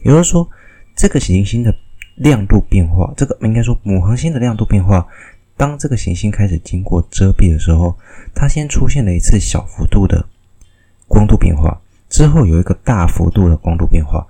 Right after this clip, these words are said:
再一个小的，然后就回归，也就是代表说行星绕到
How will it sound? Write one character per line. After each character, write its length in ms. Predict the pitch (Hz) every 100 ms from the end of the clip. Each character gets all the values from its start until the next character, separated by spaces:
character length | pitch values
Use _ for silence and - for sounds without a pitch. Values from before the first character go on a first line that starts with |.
| - - -
再 260 | - - 113
一 80 | 92
个 140 | 85
小 320 | - - -
的， 140 | - - _ _ -
然 140 | 90
后 120 | 92
就 120 | 85 95 - _
回 260 | - 87 85
归， 340 | - 87 90 - _ _
也 100 | -
就 80 | 104
是 120 | 131
代 60 | 131
表 140 | 87
说 560 | 80 98 101 101 101 101 -
行 200 | - 90
星 200 | 87 104
绕 120 | 104
到 380 | 98 92 87 -